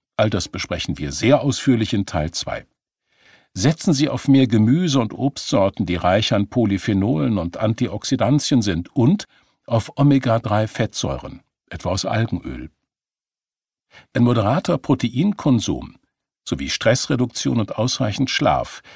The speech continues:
geben A M P K und den Sirtuinen ebenfalls einen Boost. Fällt Ihnen etwas auf?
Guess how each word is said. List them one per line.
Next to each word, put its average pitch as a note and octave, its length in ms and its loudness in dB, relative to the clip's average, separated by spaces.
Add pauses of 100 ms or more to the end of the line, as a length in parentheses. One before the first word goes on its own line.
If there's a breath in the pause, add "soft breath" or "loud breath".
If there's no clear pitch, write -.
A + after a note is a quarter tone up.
(160 loud breath)
geben E2 280 0
A F2 160 2
M G#2 120 2
P F#2+ 140 0
K G2+ 280 -2
und - 440 0
den A#2+ 160 0
Sirtuinen A#2 600 0
ebenfalls B2 580 -2
einen A2+ 260 0
Boost. - 460 -10 (1500)
Fällt G2+ 180 -6
Ihnen A#2 180 -2
etwas - 280 -2
auf? - 400 -4